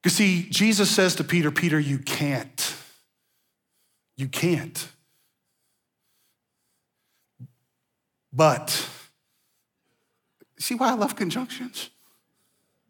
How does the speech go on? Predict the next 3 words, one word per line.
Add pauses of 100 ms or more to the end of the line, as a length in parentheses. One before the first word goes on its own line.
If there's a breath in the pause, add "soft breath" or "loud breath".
(840)
But (1000)
you (140)
will